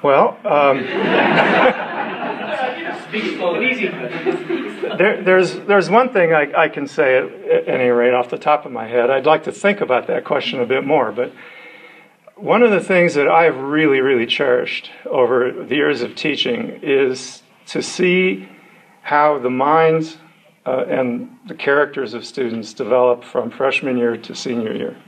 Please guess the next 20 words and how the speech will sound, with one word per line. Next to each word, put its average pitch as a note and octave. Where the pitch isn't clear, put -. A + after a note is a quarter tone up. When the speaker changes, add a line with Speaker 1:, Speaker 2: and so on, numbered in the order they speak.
Speaker 1:
It's, -
it's -
absolutely D3
an C#3+
amazing C3
thing A2+
to -
see A#2+
and C3
to, -
to -
be C#3
a A#2+
part G3
of G#2+
it. -
A -
small F3
part D#3
of -